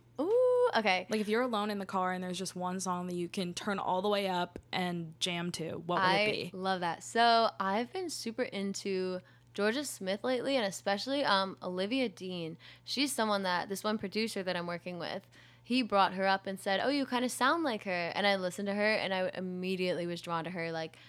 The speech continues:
Speaker 1: her
Speaker 2: Mm-hmm.
Speaker 1: melodies, just the whole vibe of her music is so good. Um, there's a song Echo by Olivia Dean.
Speaker 2: Ooh,
Speaker 1: Y'all need
Speaker 2: I'll
Speaker 1: to
Speaker 2: listen
Speaker 1: stream
Speaker 2: to
Speaker 1: it.
Speaker 2: it.
Speaker 1: It's so good. It's just
Speaker 2: <laughs>
Speaker 1: so, like, vibey R and B, and I love that kinda stuff.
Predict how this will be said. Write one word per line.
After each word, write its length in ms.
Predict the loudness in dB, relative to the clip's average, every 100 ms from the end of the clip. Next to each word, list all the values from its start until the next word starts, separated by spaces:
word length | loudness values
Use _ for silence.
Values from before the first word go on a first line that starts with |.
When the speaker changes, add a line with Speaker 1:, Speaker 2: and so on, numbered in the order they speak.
| -18
Speaker 1:
her 120 | -10 -4
Speaker 2:
Mm-hmm. 80 |
Speaker 1:
melodies, 720 | 4 6 6 4 2 2 0 0
just 240 | -4 -2
the 100 | -4
whole 340 | -2 2 2 4
vibe 240 | 4 2
of 80 | 2
her 100 | -4
music 500 | -6 -4 0 0 0 -6
is 120 | -12
so 380 | -10 -6 -4 -2
good. 380 | -4 -6 -6 -6 -2
Um, 400 | 0 0 -4 -10 -18 _ -20 _ -12
there's 120 | -10
a 20 |
song 300 | -4 -2 -2
Echo 440 | -2 -4 -4 -6 -4
by 180 | -4 -4
Olivia 300 | -4 -4 -4
Dean. 400 | -4 -4 -2 -4 -8 -20 -14
Speaker 2:
Ooh, 200 | -10 -8
Speaker 1:
Y'all 200 | -2 0
need 80 | 0
Speaker 2:
I'll 40 | 0
Speaker 1:
to 60 |
Speaker 2:
listen 240 | 0 0 0
Speaker 1:
stream 100 | 2
Speaker 2:
to 60 |
Speaker 1:
it. 220 | 4 6 6
Speaker 2:
it. 80 |
Speaker 1:
It's 140 | 4 4
so 240 | 4 6
good. 120 | 6 6
It's 160 | 6
just 200 | 4 2
Speaker 2:
<laughs> 80 | 4
Speaker 1:
so, 220 | 8 8
like, 180 | 8 4
vibey 500 | 2 4 4 4 2
R 140 | 2 2
and 120 | 0
B, 260 | 0 -2 0
and 140 | 0
I 80 | -2
love 240 | -2 -4 -4
that 140 | -4
kinda 160 | -4 -6
stuff. 300 | 0 0